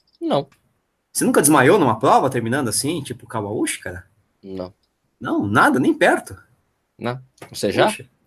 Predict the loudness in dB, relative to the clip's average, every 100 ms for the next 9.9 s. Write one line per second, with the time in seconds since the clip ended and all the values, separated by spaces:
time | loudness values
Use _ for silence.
0 | _ _ _ _ _ _ _ _ 4 4
1 | 4 4 6 6 4 4 2 -2 -4 -4
2 | -6 -2 -4 -4 -8 -8 -6 -4 2 2
3 | 4 2 2 0 -2 -2 -2 -4 -4 -2
4 | -4 -4 -6 -6 -8 -10 -10 -8 -6 -8
5 | -8 -8 -6 -6 -6 -8 -6 -6 -2 -2
6 | -4 -4 -2 0 0 2 4 4 4 4
7 | 4 6 4 0 2 4 4 4 4 4
8 | 4 4 4 2 2 2 4 4 4 2
9 | 0 2 2 2 -2 -6 -6 -6